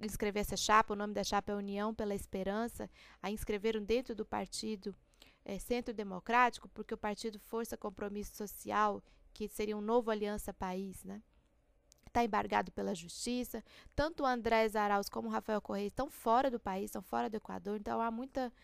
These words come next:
dúvida ainda se vai ser validada essa candidatura, muita instabilidade também lá na, lá no Equador. E, e aqui no Brasil, essa semana, o,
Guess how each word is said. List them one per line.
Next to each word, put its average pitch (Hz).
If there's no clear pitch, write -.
dúvida 220
ainda 214
se 226
vai 214
ser 208
validada 202
essa 202
candidatura, 208
muita 226
instabilidade 214
também 202
lá 190
na, 202
lá 190
no 202
Equador. 202
E, 196
e 277
aqui 285
no 240
Brasil, 233
essa 247
semana, 247
o, 208